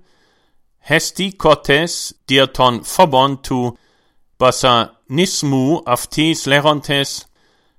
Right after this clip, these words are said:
«Ουάι, ουάι, η πόλης η μεγάλη, Βαβυλών, η πόλης η ισχυρά, ότι μία ώρα ήλθεν η κρίσις σου».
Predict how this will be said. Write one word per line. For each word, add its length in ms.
«Ουάι, 680
ουάι, 720
η 160
πόλης 640
η 340
μεγάλη, 720
Βαβυλών, 920
η 200
πόλης 600
η 220
ισχυρά, 840
ότι 300
μία 440
ώρα 680
ήλθεν 760
η 220
κρίσις 1000
σου». 600